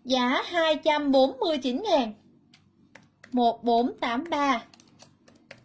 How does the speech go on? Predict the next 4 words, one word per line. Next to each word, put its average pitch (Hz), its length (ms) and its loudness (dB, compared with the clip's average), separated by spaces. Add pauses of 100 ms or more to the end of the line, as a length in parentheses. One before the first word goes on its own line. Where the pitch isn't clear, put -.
(240)
Hai 254 240 -4
bốn 247 260 -4
chín. 262 200 -2 (1300)
Rồi, 254 160 -4